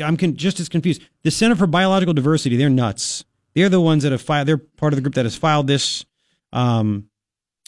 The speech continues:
they say a ruling on a border wall with Mexico must go through normal environmental reviews. Apparently, that's not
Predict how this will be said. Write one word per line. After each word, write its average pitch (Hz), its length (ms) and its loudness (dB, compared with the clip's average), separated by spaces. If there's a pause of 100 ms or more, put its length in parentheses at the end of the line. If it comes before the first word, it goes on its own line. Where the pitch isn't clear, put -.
(760)
they 165 160 4
say 180 160 2
a 156 60 4
ruling 180 260 4
on 165 80 2
a - 20 2
border 175 240 2
wall 170 380 2
with 139 160 -4
Mexico 170 320 0
must 151 200 0
go 156 80 0
through 143 140 -2
normal 156 320 2
environmental 143 480 0
reviews. 185 840 2
Apparently, 196 460 2
that's 147 280 -2
not 147 300 0